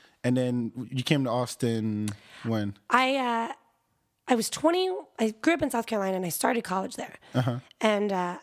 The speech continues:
Speaker 2: I kinda had this, I call it quarter life crisis, where I was just, "This isn't, I don't wanna
Speaker 1: People
Speaker 2: go to"
Speaker 1: get those?
Speaker 2: <laughs>
Speaker 1: I didn't get
Speaker 2: I
Speaker 1: none
Speaker 2: don't
Speaker 1: of that.
Speaker 2: know. I did, I guess.
Speaker 1: <laughs>
Speaker 2: This is gonna sound even cheesier.
Speaker 1: No, go ahead, go ahead.
Speaker 2: But, uh, you know that song? It's by Augustana.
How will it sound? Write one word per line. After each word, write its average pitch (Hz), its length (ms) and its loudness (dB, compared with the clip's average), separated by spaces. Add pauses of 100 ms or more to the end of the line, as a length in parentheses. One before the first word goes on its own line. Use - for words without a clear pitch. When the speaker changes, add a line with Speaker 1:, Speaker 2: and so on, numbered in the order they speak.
Speaker 2:
I 190 60 -4
kinda 226 300 2
had 208 200 0
this, 190 260 -4 (300)
I 185 80 2
call 214 200 0
it 202 120 -4
quarter 226 240 2
life 202 180 -2
crisis, 202 560 -4
where 226 140 2
I - 20 2
was 196 140 -2
just, - 260 -8 (200)
"This 302 180 2
isn't, 302 200 2 (120)
I 262 80 4
don't 294 80 4
wanna 277 140 2
Speaker 1:
People 240 120 2
Speaker 2:
go 233 60 -2
to" 175 60 2
Speaker 1:
get 233 80 -2
those? 415 300 -2
Speaker 2:
<laughs> - 640 0
Speaker 1:
I - 80 6
didn't 311 140 2
get 285 80 6
Speaker 2:
I 370 60 4
Speaker 1:
none 294 80 4
Speaker 2:
don't 294 80 4
Speaker 1:
of 277 60 2
that. 285 260 4
Speaker 2:
know. - 60 -2 (280)
I 320 180 6
did, 247 200 2
I 247 120 2
guess. 247 240 0
Speaker 1:
<laughs> 180 500 0 (680)
Speaker 2:
This 254 360 0
is 240 100 -4
gonna 240 160 2
sound 220 240 0
even 208 200 0
cheesier. 208 480 -2
Speaker 1:
No, 165 300 2
go 208 140 0
ahead, 185 220 0
go 160 80 -2
ahead. 135 200 -2
Speaker 2:
But, 214 220 4
uh, 202 260 0 (320)
you 226 160 -2
know 262 140 0
that 302 260 -4
song? 220 320 0
It's 233 140 -8
by 214 160 2
Augustana. 196 720 -4